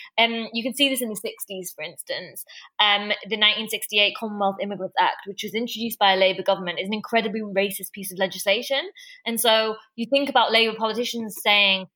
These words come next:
you know, "This will turn Britain into a place it's never been before." You only need to look back a few,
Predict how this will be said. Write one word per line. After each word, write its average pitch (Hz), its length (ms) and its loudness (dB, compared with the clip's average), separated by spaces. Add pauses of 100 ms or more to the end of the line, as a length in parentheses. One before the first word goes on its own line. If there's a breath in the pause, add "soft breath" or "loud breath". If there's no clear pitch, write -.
(360)
you 208 120 -4
know, 220 100 -6
"This 214 180 -6
will 214 80 -2
turn 220 300 0
Britain 214 220 0
into 208 200 -6
a 208 40 -8
place 214 260 -8
it's - 120 -16
never 214 240 -2
been 233 200 -2
before." 196 240 -2
You 220 180 2
only 285 240 2
need 254 200 -2
to 208 100 -6
look 202 160 -4 (140)
back - 220 4 (460 loud breath)
a - 40 -10
few, 233 440 -2